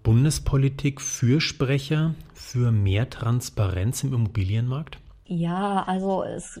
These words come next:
Speaker 2: wird immer mal wieder so ein bisschen Anlauf genommen. Ich weiß, dass der Mieterbund, äh, sich dessen mal angenommen hat und auch gesagt hat, das geht eigentlich nicht, dass das so intransparent ist, wenn man nicht mal mehr weiß, wer ist mein Vermieter und an wen zahle ich die Miete.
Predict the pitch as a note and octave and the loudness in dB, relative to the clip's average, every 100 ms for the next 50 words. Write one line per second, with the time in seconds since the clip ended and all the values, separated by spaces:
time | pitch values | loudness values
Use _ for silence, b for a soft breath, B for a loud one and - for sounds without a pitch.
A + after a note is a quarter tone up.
0 | - G#3 G3+ G#3 G#3+ G3+ G3 G3 G3 F#3+ | -6 -6 -4 -2 0 0 0 0 -2 0
1 | G3 G3 F#3+ F3+ F#3 A3+ A#3+ A#3 A#3 A#3 | -2 -4 -6 -4 -2 2 4 2 0 -4
2 | G#3+ A3 A3 A3 A3+ B B B F#3 F#3 | -2 -2 -2 -4 -8 B B B -6 -4
3 | G3 G3+ F#3+ - E3+ F3 A#3+ B3 A3 A3+ | -4 -6 -8 -4 -2 0 0 0 0 0
4 | A#3 A#3 - G3+ G3+ G3+ G3 G#3+ G#3+ G#3 | -2 -2 -4 -4 -4 -6 -6 -4 -6 -6
5 | G#3+ G#3 G3 F#3+ G3+ G3 F#3+ F#3 F#3 F#3 | -4 -4 -4 -2 -2 -2 -2 -2 -2 -4
6 | F#3+ F#3 - B B B B B F3+ F3+ | -6 -8 -16 B B B B B -2 -2
7 | F3 - F#3 F#3 G3+ F#3 F#3 F#3+ F#3 F3 | -4 -6 -6 -4 -4 -2 -2 -4 -10 -10
8 | - - F#3+ F#3 F3+ F3 F3+ - F3 - | -12 -10 -6 -2 -2 -4 -6 -8 -12 -10
9 | E3+ - - G#3 - G3 G3 F#3+ F#3+ F#3 | -10 -8 -6 -6 -6 -8 -6 -8 -4 -4
10 | F3+ F3+ F#3 F3 F3 E3+ F3+ F3 F3+ E3+ | -4 -8 -12 -8 -6 -4 -4 -4 -4 -2
11 | E3 F3 F#3+ F#3+ E3+ G3 - F#3 F3+ F3+ | -2 -2 -4 -4 -4 -4 -6 -6 -6 -4
12 | F#3 F3+ F3 F3 E3+ E3 D#3+ F#3 G3+ A3 | -4 -4 -6 -6 -6 -6 -6 -4 -4 -4
13 | - F#3+ F#3+ F#3 F#3 | -6 -4 -4 -6 -8